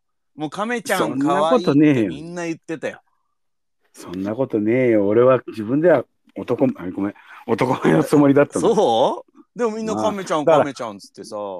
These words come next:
Speaker 2: だから、く-、この髪型だったらちょっと吉田栄作だね。
Speaker 1: <laughs> いたね。いた、いたねって、
Speaker 2: はい。
Speaker 1: 死んで、
Speaker 2: 吉田栄作。
Speaker 1: 死んでないと思うけ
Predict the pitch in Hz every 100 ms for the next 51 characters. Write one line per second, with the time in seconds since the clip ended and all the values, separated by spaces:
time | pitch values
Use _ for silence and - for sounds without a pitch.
0 | 87 _ - 180 151 - 240 226 - 220
1 | 233 214 220 214 208 208 202 - 143 -
2 | 185 131 135 123 165 147 143 135 123 127
3 | 120 120 95 85 - - - - 262 -
4 | - 440 480 - - - - 208 - 196
5 | - - 196 - 269 262 - - 151 -
6 | 240 254 262 247 151 151 151 226 - 208
7 | 180 226 226 - - 214 226 - 131 -
8 | 156 135 139 135 107 131 131 131 127